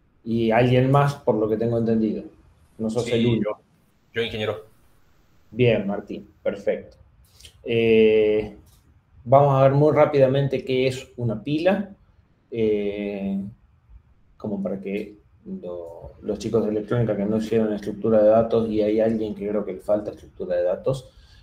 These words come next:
Speaker 1: este, repasemos un poquito. Y vamos a ver qué impacto tiene la pila en un procesador. Eh, en los microcontroladores y los microprocesadores, la pila es un elemento fundamental de la arquitectura.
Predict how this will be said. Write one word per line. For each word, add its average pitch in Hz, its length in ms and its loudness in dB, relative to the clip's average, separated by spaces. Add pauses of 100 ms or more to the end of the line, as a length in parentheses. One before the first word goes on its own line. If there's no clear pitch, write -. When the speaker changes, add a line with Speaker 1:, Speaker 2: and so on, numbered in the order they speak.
(180)
Speaker 1:
este, 92 1040 -4 (680)
repasemos 110 600 -2
un 104 100 -4
poquito. 113 540 -4 (680)
Y 139 300 4
vamos 127 300 4
a - 20 6
ver 123 300 6
qué 131 180 2
impacto 120 600 2
tiene 113 280 0
la 104 220 -2
pila 117 260 0
en 110 100 -4
un 101 640 -10
procesador. 104 680 -4 (320)
Eh, 95 200 -12
en - 220 -18
los 104 80 -14
microcontroladores 104 960 -2
y 95 60 -18
los - 120 -20
microprocesadores, 98 840 -6
la 98 60 -14
pila 104 320 -6
es 98 220 -10
un - 100 -16
elemento 95 380 -8
fundamental 110 640 -2
de 101 80 -6
la 95 80 -6
arquitectura. - 600 -10